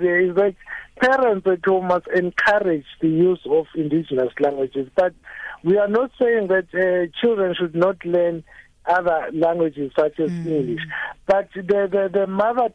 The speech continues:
Speaker 1: tongue will form basis, because wha-, when you, you, you construct a sentence, You, you, you must know your own language, and
Speaker 2: Yeah.
Speaker 1: then you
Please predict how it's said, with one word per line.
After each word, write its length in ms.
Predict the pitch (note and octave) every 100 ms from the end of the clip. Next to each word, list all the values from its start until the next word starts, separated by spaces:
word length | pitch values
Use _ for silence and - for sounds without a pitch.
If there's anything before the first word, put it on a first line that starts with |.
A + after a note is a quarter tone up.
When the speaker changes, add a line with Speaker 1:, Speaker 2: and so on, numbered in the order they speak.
| G#3+
Speaker 1:
tongue 400 | G3 D#3+ C#3+ B2+ - - - -
will 220 | F3 F#3+ F3
form 380 | A3 G#3+ G3+ E3+ -
basis, 540 | F#3+ G#3+ - F#3 D#3+
because 300 | E3+ G3 G#3+ F#3+ - - - _
wha-, 260 | F#3 G#3 -
when 280 | G#3+ C4 D4+
you, 400 | C4 A#3+ A3 G3+
you, 400 | G#3+ G3+ G3 F#3
you 200 | G3+ G3+
construct 580 | - G3 - G#3+ G#3+ G#3
a 100 | F#3+ D#3+
sentence, 460 | F#3+ F3+ E3 C#3 - _ _ _ - - -
You, 160 | G3
you, 420 | G3+ G#3 G#3+ -
you 140 | G#3 G#3
must 300 | G#3 G3+ -
know 420 | A3+ A#3 A3+ G#3
your 220 | G3 G3 -
own 240 | A3 G3+
language, 440 | F#3+ F#3+ E3+ D#3+ D#3
and 120 | F3+
Speaker 2:
Yeah. 120 | F3+
Speaker 1:
then 600 | F3+ D#3+ D#3 D#3 D3+ D3+
you 140 | E3+